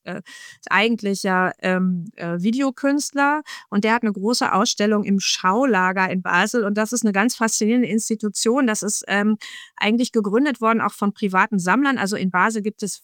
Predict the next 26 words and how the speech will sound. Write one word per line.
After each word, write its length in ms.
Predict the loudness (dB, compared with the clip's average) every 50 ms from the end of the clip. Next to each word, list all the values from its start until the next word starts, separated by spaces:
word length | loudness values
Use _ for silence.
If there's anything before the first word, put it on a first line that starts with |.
| -8 -2
wahnsinnig 840 | 0 2 2 2 2 2 2 0 0 -2 0 0 2 2 2 0 -2 -4 _
reiche 540 | -2 0 0 2 2 0 0 0 0 -2 -4 -8 -6 _
private 460 | -2 0 2 2 2 2 2 -2 -2
Sammlungen 440 | 0 0 0 2 2 2 2 2 2
und 140 | 2 0 -2
Stiftungen. 540 | -2 0 -2 -2 -2 -2 -2 -2 -2 -2 -2 -6 -10 -12 -12 -14 -16 -8
Und 200 | -2 0 0 2
die 80 | 2 2
Emanuel 500 | 2 2 2 2 2 2 2 0 0 -2
Hoffmann 320 | -2 0 0 2 2 2
Stiftung 400 | 0 0 -2 -4 -2 0 0 0
hat 140 | 0 0 0
dieses 260 | 0 0 0 -2 -2
Schaulager 480 | -2 0 0 2 2 2 2 2 0 -2
gegründet, 300 | -2 -4 -6 -6 -2 0 0 0 0 0 -2
eigentlich 400 | -2 0 0 0 -2 -4 -4 -6
als 240 | -6 -6 -6 -8
Ort, 360 | -8 -4 0 0 0 0 -2 -6 -16 -20 -20 -20 _
um, 320 | _ 0 2 2 2 0 -2 -6
äh, 160 | -4 -2 -2 0 0
an 300 | 2 2 2 2 0 -4 -8 -8
ka-, 160 | -8 -6 -6
zeitgenössischer 720 | -2 0 0 0 0 0 0 0 0 2 2 2 0 0
Kunstsammlung 800 | -2 -2 0 0 0 0 -4 -4 -2 0 2 2 2 2 2 0 -2
zu 160 | -4 -6 -8
forschen. 640 | -8 -8 -4 -2 0 2 2 2 2 0 -2 -4